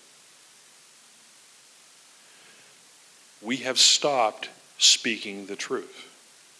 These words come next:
in all things. We have. We rein it back because it's not politically correct. We don't speak the truth out because we feel we're going to offend. Or,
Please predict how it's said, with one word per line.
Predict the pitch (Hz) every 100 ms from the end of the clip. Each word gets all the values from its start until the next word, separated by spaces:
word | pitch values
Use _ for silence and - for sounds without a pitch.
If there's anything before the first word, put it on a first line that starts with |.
| - -
in | 110
all | 101 95 92
things. | 87 127 85 - - - -
We | 190
have. | 107 117 80 - - - - - - - - - - - - - - - - - - -
We | 98
rein | 90 95 110
it | 127 127
back | 95 95 -
because | - 92
it's | 95 -
not | 98 101 -
politically | 101 92 92 95 87
correct. | - 92 80 - - - - - - -
We | 98 101
don't | 95 101 117
speak | - - 120 113
the | 117
truth | - 101 -
out | 90 92 -
because | 92 - 92 90 85 - -
we | 101
feel | - 104
we're | 101
going | 95 92 87
to | 95
offend. | 87 101 80 76 78 - - - - - - - - - - - - - - -
Or, | 143 175 110 85 104